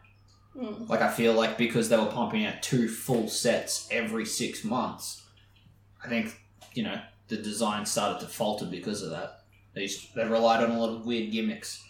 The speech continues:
Speaker 2: like spinning around things that flick up in the air. Um, so, yeah, my drop-off point's definitely two thousand six, but we'll get there later. Um,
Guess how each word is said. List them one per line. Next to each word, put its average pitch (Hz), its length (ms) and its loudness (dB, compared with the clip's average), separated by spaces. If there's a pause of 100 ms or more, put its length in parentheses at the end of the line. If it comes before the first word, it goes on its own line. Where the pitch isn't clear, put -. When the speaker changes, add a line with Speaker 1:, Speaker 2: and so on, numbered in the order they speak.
(260)
Speaker 2:
like 110 160 0
spinning 120 500 2
around 110 440 -2
things - 360 -12
that - 160 -12
flick - 300 -6
up 101 120 -4
in - 80 -8
the 98 100 -12
air. 110 200 -8 (2500)
Um, 165 340 6 (920)
so, 170 400 12
yeah, - 280 10
my 185 160 12
drop-off 190 400 12
point's 147 240 10
definitely 120 380 6
two 104 120 -2
thousand 110 320 2
six, - 260 0
but 120 140 2
we'll 175 160 8
get 127 200 6
there 107 140 4
later. 127 320 2 (520)
Um, 147 600 10